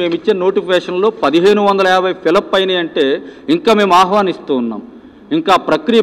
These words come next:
పూర్తి కాలేదు. దాంతో పూర్తి చేయడంతో పాటు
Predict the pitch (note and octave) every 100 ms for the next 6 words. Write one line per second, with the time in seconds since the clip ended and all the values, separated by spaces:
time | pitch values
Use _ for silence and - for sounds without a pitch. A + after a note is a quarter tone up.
0 | - G3+ G#3 F#3+ C3+ A#2 G2+ - - -
1 | - D#3+ G3 G#3 A3+ A3+ A#3+ B3+ B3 A#3
2 | A#3 A3 A3 G#3+ G3 G3